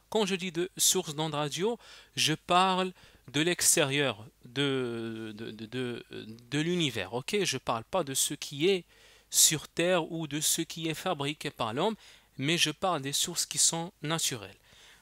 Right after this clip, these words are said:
Donc, euh, ça peut être des galaxies, des nébuleuses, des trous noirs, bon, peut-être des extraterrestres qui nous envoient des ondes radio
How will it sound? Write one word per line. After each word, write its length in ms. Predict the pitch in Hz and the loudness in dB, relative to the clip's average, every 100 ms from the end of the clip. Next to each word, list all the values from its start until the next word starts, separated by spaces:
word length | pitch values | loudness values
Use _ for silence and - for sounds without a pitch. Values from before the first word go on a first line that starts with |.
| - | -2
Donc, 340 | 175 202 - | 0 0 0
euh, 500 | 170 160 160 151 151 - - - - - - | 0 2 0 0 -2 -6 -20 -18 -16 -14 -6
ça 220 | - - 175 | 2 2 2
peut 160 | 180 | -2
être 260 | 180 180 - | -2 -2 -4
des 180 | 147 147 | -6 -4
galaxies, 760 | 151 160 143 - - 165 170 | -2 -2 0 6 6 6 -4
des 200 | 147 131 | -6 -6
nébuleuses, 760 | 135 151 127 123 127 139 135 - | -4 -6 -8 -8 -4 -2 -2 -4
des 200 | 127 127 | -6 -8
trous 240 | - - | -8 -10
noirs, 460 | 139 123 131 143 135 _ _ _ - _ | -6 -4 -2 -2 -4 _ _ _ -20 _
bon, 120 | 98 | -18
peut-être 420 | 95 117 123 120 110 | -12 -8 -8 -10 -10
des 220 | 107 120 | -8 -6
extraterrestres 720 | - - 101 - 107 120 - | -6 -8 -8 -10 -8 -2 -4
qui 220 | - 110 - _ _ _ _ _ _ - | -4 -12 -14 _ _ _ _ _ _ -14
nous 200 | 113 98 | -10 -6
envoient 300 | 117 110 110 | -6 -6 -10
des 160 | 101 101 | -10 -10
ondes 160 | 98 | -10
radio 280 | 92 95 131 | -12 -10 -12